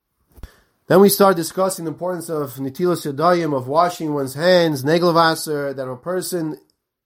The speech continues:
decided that he wa-, doesn't want to sleep anymore, even if he's lying in his bed, he should wash Negel Vaser.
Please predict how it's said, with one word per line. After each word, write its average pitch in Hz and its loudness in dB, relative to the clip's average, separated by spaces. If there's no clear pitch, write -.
decided 160 0
that 143 -2
he 143 -6
wa-, 151 -4
doesn't 160 -2
want 151 0
to 135 -2
sleep 185 -2
anymore, 160 4
even 160 -2
if 147 -6
he's 127 -14
lying 151 -6
in 135 -8
his 117 -8
bed, 160 -2
he 135 -2
should 151 0
wash 151 -4
Negel 160 -2
Vaser. 156 0